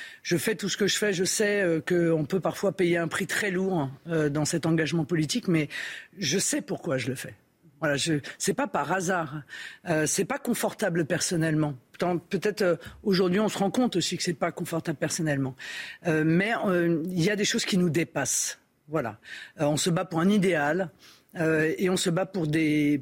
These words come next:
pour des gens, pour des hommes, pour des femmes, pour des enfants, pour leur avenir. Et c'est ça que, qui me donne la force, moi, aujourd'hui.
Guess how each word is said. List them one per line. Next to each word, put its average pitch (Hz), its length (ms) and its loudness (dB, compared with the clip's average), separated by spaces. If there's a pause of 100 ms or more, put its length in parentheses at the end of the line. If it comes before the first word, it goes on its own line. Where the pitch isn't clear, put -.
pour 156 140 -4
des 143 440 2
gens, 147 280 -2
pour 135 200 -8
des 151 260 0
hommes, 190 180 -2
pour 160 160 -6
des 156 100 0
femmes, 165 300 -2
pour 165 140 -4
des 156 180 2
enfants, 160 260 -2
pour 175 140 0
leur 156 140 4
avenir. 156 300 0
Et 180 60 -2
c'est 156 140 -6
ça 160 200 -2
que, 143 280 -2 (420)
qui 185 100 0
me 196 60 4
donne 214 140 0
la 240 120 -2
force, 180 280 -2
moi, 147 100 -4
aujourd'hui. 127 340 -8